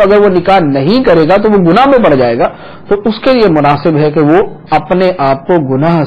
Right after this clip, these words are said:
سے بچانے کے لیے اس عورت سے، باندی سے نکاح کر لے۔ لیکن اگر کوئی اس سے بھی بچے، باندیوں سے نکاح کرنے سے بھی بچے، تو یہ اس کے لیے بہتر ہے۔ کیوں؟ اس لیے کہ باندی جو ہے اس کو اپنے مالک کی خدمت بھی کرنی ہے اور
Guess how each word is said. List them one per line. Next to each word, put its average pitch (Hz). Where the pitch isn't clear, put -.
سے 165
بچانے 131
کے 160
لیے 123
اس 170
عورت 131
سے، 190
باندی 139
سے 151
نکاح 120
کر 113
لے۔ 92
لیکن 175
اگر 175
کوئی 196
اس 147
سے 185
بھی 214
بچے، 196
باندیوں 131
سے 180
نکاح 175
کرنے 151
سے 175
بھی 170
بچے، 139
تو 165
یہ 135
اس 143
کے 131
لیے 135
بہتر 117
ہے۔ 139
کیوں؟ 240
اس 196
لیے 247
کہ 196
باندی 185
جو 220
ہے 220
اس 208
کو 226
اپنے 208
مالک 175
کی 208
خدمت 170
بھی 190
کرنی 202
ہے 202
اور 165